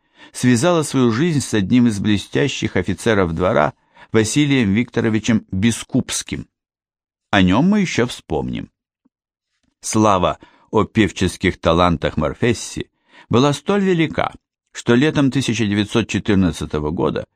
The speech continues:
его пригласили выступить перед самим императором Николаем вторым на яхте "Полярная звезда". После концерта певцу был пожалован царский подарок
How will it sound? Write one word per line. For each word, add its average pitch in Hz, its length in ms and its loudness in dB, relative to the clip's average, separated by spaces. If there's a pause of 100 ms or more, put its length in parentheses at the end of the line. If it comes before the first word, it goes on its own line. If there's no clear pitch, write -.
(340)
его 185 260 2
пригласили 147 800 0
выступить 110 580 -2
перед 92 280 0
самим 101 400 2
императором 92 720 0 (160)
Николаем 90 540 2
вторым 92 500 0 (420)
на 95 140 4
яхте 120 520 0
"Полярная 87 680 2
звезда". 71 500 -8 (840)
После 156 320 2
концерта 175 540 0
певцу 135 420 -2
был 123 160 2
пожалован 104 640 2
царский 85 460 -2
подарок 131 600 -4